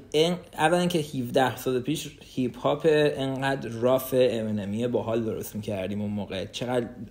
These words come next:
از اون موقع لیریکس‌ها مریض بوده، از موقع اوریجینال بوده. من افتخار می‌کنم به این آهنگا، ولی اوه اینو گفتی تو آهنگت، اینو گفتی. فکر کنم اینایی که این حرفا رو می‌زنن مثلاً چهارده سالشونه.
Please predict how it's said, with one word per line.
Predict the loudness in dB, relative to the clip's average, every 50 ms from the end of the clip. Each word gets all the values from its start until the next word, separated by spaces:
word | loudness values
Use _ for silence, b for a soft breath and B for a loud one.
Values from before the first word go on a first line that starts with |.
| -14 -8
از | -2 0 0 0 0 -2
اون | -2 0 2 4
موقع | 4 4 6 8 8
لیریکس‌ها | 8 8 6 6 4 2 2 0 0 0
مریض | 0 0 0 0 -2 -4 -6
بوده، | -6 -4 -2 0 0 0
از | 0 -2 -2 -4
موقع | -4 -2 0
اوریجینال | 2 2 4 2 2 0 -2 -2 -2 -2 -2 -2 -4
بوده. | -4 -4 -4 -6 -6 -8 B B B B B B B B
من | 2 4 4
افتخار | 4 2 0 -2 0 0 0 0
می‌کنم | 0 0 0 0 2 2
به | 2
این | 2 0 0
آهنگا، | -2 -2 -2 0 0 0 2 2 2
ولی | 4 2 2 0 -2 B B B B B B B B B
اوه | 2 6 6 6 6 4 2 0
اینو | 0 2 2 2
گفتی | 2 0 -2 -4 -12 -12
تو | -8 -4
آهنگت، | -4 -4 -4 -4 -4 -4 -4 -4 -6 -6 -4
اینو | -4 -2 0 2
گفتی. | 2 2 2 0 -2 -8 -12 -12 -12 -14 -16 -20 -20 _ _ -10 -4
فکر | -2 2
کنم | 2 4 4 4 4
اینایی | 2 2 4 4 2
که | 2 0 0
این | 0 0
حرفا | 0 -2 -2 -2 0 0
رو | 0
می‌زنن | 0 -2 -2 -4 -4 -4 -4
مثلاً | -4 -4 -6
چهارده | -2 2 4 4 4 4 4 2 0
سالشونه. | 0 -2 -8 -12 -12 -14 -14 -16 -18